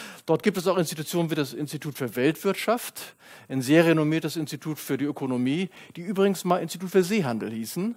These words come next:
Denn, äh, am Anfang des letzten Jahrhunderts, also um die Zeit so neunzehnhundertzehn, zwanzig, dreißig,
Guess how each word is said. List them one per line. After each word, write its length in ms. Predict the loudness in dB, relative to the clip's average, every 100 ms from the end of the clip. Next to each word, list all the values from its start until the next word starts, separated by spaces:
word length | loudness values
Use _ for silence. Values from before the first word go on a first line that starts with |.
| _ _ -20 -20 -8 2
Denn, 280 | 4 4 2
äh, 240 | 4 4
am 160 | 4 2
Anfang 520 | 2 4 4 2 -2
des 140 | 0
letzten 280 | 0 0 0
Jahrhunderts, 520 | 0 2 2 4 2
also 240 | 0 0 0
um 140 | 0
die 100 | -2
Zeit 300 | 0 0 0
so 140 | 0 0
neunzehnhundertzehn, 1080 | 0 0 -2 -2 -2 -4 -2 0 2 0
zwanzig, 600 | -2 0 0 0 -4 -6
dreißig, 720 | -4 -2 0 0 0 0 -2